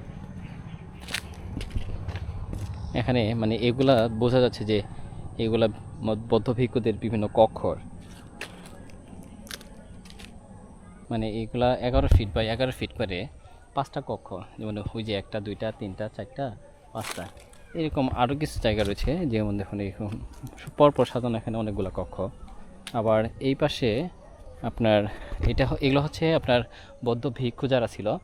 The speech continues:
তাদের কক্ষ। ওই যেমন একটা, এখানে একটা, দুইটা, এটা, এটা, এটা, মানে এই পাঁচটা হচ্ছে বৌদ্ধ ভিক্ষুদের কক্ষ।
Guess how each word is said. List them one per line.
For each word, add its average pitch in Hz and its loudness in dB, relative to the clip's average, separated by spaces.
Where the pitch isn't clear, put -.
তাদের 127 4
কক্ষ। 113 -2
ওই 104 0
যেমন 117 -2
একটা, 113 2
এখানে 117 -4
একটা, 110 -6
দুইটা, 117 -2
এটা, 110 0
এটা, 117 -4
এটা, 104 -6
মানে 107 -2
এই 117 -2
পাঁচটা 123 2
হচ্ছে 127 -6
বৌদ্ধ 113 -2
ভিক্ষুদের 104 -2
কক্ষ। - 0